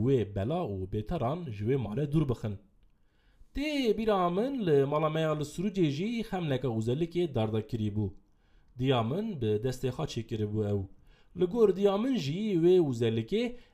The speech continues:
em ji nezer û nisûbetiyan dixefirandin. Dibêjin di Uzêlikê de tesîreka narkotik jî heye û di devra Romayê de Dioscorides müptelayê wê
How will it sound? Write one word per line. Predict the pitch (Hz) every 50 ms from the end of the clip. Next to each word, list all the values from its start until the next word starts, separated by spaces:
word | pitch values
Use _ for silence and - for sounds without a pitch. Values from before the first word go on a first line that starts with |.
| - _ -
em | 151 147 147 139
ji | 127 147
nezer | 151 147 151 151 156 156 202 233 247 240
û | 240 131 123 110 104 101
nisûbetiyan | 104 110 - - - 139 151 156 156 - 196 170 151 151 151 147
dixefirandin. | 131 - - - 120 - 127 107 104 101 101 101 101 101 98 95 - _ _ _ _ _ _ _ _ _ _ _ _ - - - - -
Dibêjin | 160 175 165 226 226 208 208 277 311 311 277 220
di | 160 160
Uzêlikê | 185 240 262 262 285 254 208 180 165 - 135 127 120
de | - 127 170 226 247 240 -
tesîreka | - 170 165 - - 269 262 214 - - 180 214 233
narkotik | 185 143 127 127 - - - - - 233 -
jî | 180 135 127 117
heye | 110 110 104 98 117 151 190 214 220 - - _ _
û | - 117 107
di | 104 107 104
devra | 143 151 160 170 123
Romayê | 110 120 156 202 247 269 262 220 165 120 104
de | 110 120 175 226 220 - - - - - - -
Dioscorides | 127 127 143 143 139 131 - - - 165 233 262 180 - 151 185 - - - - - - -
müptelayê | 123 113 - - - 120 113 127 127 135 135 139
wê | 127 120 113